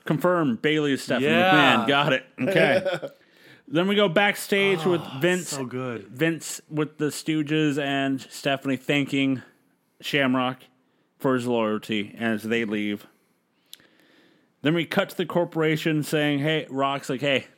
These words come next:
Speaker 1: I gotta go. I gotta, I'm gonna go get some fresh air." All right.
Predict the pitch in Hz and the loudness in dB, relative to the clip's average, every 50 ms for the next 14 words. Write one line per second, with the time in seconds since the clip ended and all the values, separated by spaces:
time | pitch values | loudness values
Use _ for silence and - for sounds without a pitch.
0 | _ _ _ _ - 127 131 135 127 120 113 127 123 117 113 110 117 117 104 - | _ _ _ _ -6 -4 -2 0 0 0 0 2 2 2 2 0 -2 -4 -6 -8
1 | - 113 120 127 123 120 113 110 - - 110 - - 123 110 - - 117 92 90 | -6 -4 -2 -2 -2 -2 -4 -6 -6 -8 -8 -8 -6 -6 -6 -6 -6 -8 -8 -8
2 | - - _ _ _ _ _ _ _ _ _ _ _ _ _ _ - - _ _ | -10 -14 _ _ _ _ _ _ _ _ _ _ _ _ _ _ -20 -20 _ _
3 | _ _ _ _ _ _ _ _ _ _ _ _ _ _ _ _ _ _ _ _ | _ _ _ _ _ _ _ _ _ _ _ _ _ _ _ _ _ _ _ _
4 | _ _ _ _ _ _ _ _ _ _ _ _ _ _ _ _ - 113 104 92 | _ _ _ _ _ _ _ _ _ _ _ _ _ _ _ _ -4 -2 -2 0
5 | 123 160 160 - | 0 -2 -2 -4